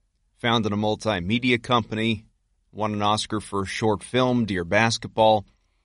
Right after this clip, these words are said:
published multiple kids' books. Most importantly, made the most of his time with family, mentoring, coaching, teaching his daughter Gigi. Of course, as I said, as you know,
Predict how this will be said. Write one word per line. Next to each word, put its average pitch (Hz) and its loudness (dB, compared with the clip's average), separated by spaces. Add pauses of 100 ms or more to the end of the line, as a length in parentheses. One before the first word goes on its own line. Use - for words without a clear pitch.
(220)
published 113 -4
multiple 107 -4
kids' 127 0
books. 120 -2 (680)
Most 190 2
importantly, 147 2
made 123 2
the 113 0
most 113 2
of 95 -12
his 95 -8
time 104 -2
with 90 -6
family, 87 -4 (760)
mentoring, 107 -2 (220)
coaching, 98 -4 (500)
teaching 95 -6 (200)
his 92 -16
daughter 90 -2
Gigi. 85 -6
Of 85 -14
course, 92 -6 (340)
as 87 -10
I 90 -2
said, 95 0
as 90 -2
you 95 -2
know, 95 0